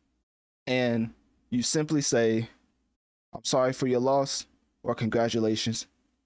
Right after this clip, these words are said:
because I'm not reading all that. <laughs> That's exactly how I feel about this N L E Choppa album. Now, I know people saying it's Deluxe two point oh, but I don't know about y'all, but I didn't listen to the original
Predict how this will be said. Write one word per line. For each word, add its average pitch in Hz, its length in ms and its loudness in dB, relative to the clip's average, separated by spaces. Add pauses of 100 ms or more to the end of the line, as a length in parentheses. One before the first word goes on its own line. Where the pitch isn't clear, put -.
because 110 260 -2
I'm 107 120 0
not 104 160 0
reading 101 240 0
all 87 180 2
that. 82 200 0 (460)
<laughs> 160 200 2
That's 143 220 0
exactly 110 640 -2 (380)
how 117 180 2
I 107 40 -2
feel 104 440 -2 (260)
about 110 280 0
this 110 180 -2
N 120 160 2
L 110 160 2
E 98 80 -2
Choppa 107 340 0
album. - 400 -4 (240)
Now, 139 340 0 (1000)
I 196 60 -4
know 214 80 0
people 160 240 0
saying 139 260 0
it's 120 200 -2 (100)
Deluxe 123 400 0
two 131 160 0
point 117 240 -2
oh, 95 180 -2 (460)
but 123 80 -2
I 180 80 2
don't 233 100 0
know 185 60 2
about 120 240 0
y'all, 98 260 0 (460)
but 127 260 2
I 175 120 0
didn't 185 280 0 (240)
listen 135 560 0
to 147 140 0
the 123 140 2
original 110 680 0